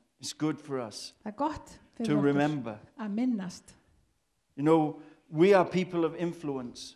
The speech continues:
Speaker 2: Við erum fólk sem að höfum áhrif
Speaker 1: because of what is in us.
Speaker 2: vegna þess sem að býr innra með okkur.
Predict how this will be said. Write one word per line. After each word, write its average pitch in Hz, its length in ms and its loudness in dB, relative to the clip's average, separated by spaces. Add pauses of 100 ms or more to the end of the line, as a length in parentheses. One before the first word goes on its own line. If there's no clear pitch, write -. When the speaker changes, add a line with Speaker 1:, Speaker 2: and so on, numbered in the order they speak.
(120)
Speaker 2:
Við 311 340 2
erum 311 160 0
fólk 330 300 -2
sem 277 180 -2
að 254 140 2
höfum 285 240 2
áhrif 214 480 -2
Speaker 1:
because 208 420 6
of 180 160 2
what 190 220 6
is 180 160 2
in 208 240 4
us. 117 340 -4
Speaker 2:
vegna 294 500 -2
þess 320 280 -4
sem 285 120 0
að 262 120 2
býr 285 260 0
innra 320 240 0
með 196 220 2
okkur. 170 200 -10